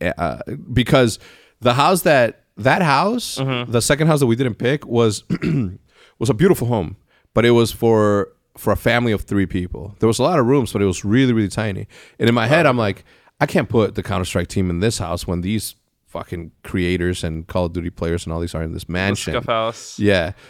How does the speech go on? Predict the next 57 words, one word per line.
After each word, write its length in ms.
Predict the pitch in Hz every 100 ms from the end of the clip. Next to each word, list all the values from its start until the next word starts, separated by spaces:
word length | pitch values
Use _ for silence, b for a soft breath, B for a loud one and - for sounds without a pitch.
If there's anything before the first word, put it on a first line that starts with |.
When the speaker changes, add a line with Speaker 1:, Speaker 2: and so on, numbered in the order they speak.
| b
Speaker 1:
So 160 | - 113
I'm 80 |
like, 260 | 107 95 -
"No, 200 | 107 95
no, 100 | 90
no. 160 | 85 82
We 120 | 92
gotta 180 | 95 90
get, 260 | 92 -
we 100 | 101
gotta 140 | 92 92
get 140 | 90
something 320 | - 87 85
dope." 380 | 82 82 - - - b b b
And 100 | 131
on 60 | 139
the 60 |
surface, 680 | 135 214 220 - 127 113 - -
the 140 | 110
Counter-Strike 520 | - 147 160 - 107
house 400 | 107 87 87 -
was 160 | - -
super 480 | - - 98 85 78
dope. 280 | 85 - -
Speaker 2:
No, 120 | 131
Speaker 1:
Had 120 | 123
Speaker 2:
I 20 |
know. 240 | 120 123 131
Speaker 1:
pool 80 |
Speaker 2:
I 40 | 131
Speaker 1:
in 80 | 131
the 60 |
middle. 580 | 127 127 127 123 123 120 _ _ _ _ _ _
It 40 | 117
Speaker 2:
The 20 |
Speaker 1:
was 100 | 127
Speaker 2:
announcement 340 | 135 165 139
video 140 | 117 110
was 140 | 110
insane. 580 | 107 120 123 113 110 117 _
Like, 260 | 107 110 110 _ -
everyone 260 | 117 113 110
was 100 | 107
like, 220 | 107 -
"This 120 | 113
is 100 | 104
the 100 | 104
sickest 640 | - 113 - 101 - -
esports 320 | - - 101 90
Speaker 1:
Yeah. 60 | 104
Speaker 2:
house 180 | 104 110
we've 100 | 104
seen 180 | 104 104
yet." 300 | 107 107 98
Speaker 1:
Yeah, 220 | 104 98
yeah, 180 | 98 95
yeah. 180 | 90